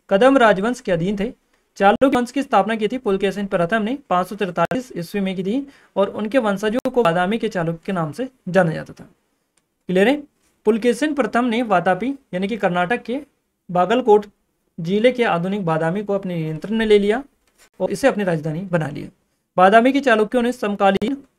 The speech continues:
कर्नाटक से लेकर महाराष्ट्र, गुजरात तक शासन किया था। अगला क्वेश्चन है, छब्बीस जनवरी उन्नीस सौ पचास को क्या हुआ था? तो भारत को पूर्ण गणतंत्र घोषित किया गया था छब्बीस जनवरी उन्नीस सौ पचास को।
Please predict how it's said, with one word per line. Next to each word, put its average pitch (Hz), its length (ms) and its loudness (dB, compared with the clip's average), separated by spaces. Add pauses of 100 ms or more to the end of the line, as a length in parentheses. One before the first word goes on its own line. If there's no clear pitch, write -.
(240)
कर्नाटक 190 440 0
से 254 120 -2
लेकर 208 260 0
महाराष्ट्र, 196 480 -2
गुजरात 170 380 -2
तक 165 60 -10
शासन 180 280 -8
किया 180 220 -2
था। - 160 -20 (680)
अगला 226 220 4
क्वेश्चन 277 260 2
है, 294 80 0
छब्बीस 240 320 -2
जनवरी 220 340 0
उन्नीस 247 160 0
सौ 240 40 -6
पचास 190 320 -2
को 214 100 -8
क्या 185 160 -2
हुआ 170 220 0
था? 220 120 -4
तो 240 120 -4
भारत 190 300 -2
को 202 80 -4
पूर्ण 220 320 -2
गणतंत्र 190 520 -2
घोषित 170 280 -4
किया 175 180 0
गया 165 160 -2
था 208 60 -8
छब्बीस 175 280 -6
जनवरी 170 280 -4
उन्नीस 170 200 -6
सौ 165 60 -18
पचास 160 320 -6
को। 262 220 -4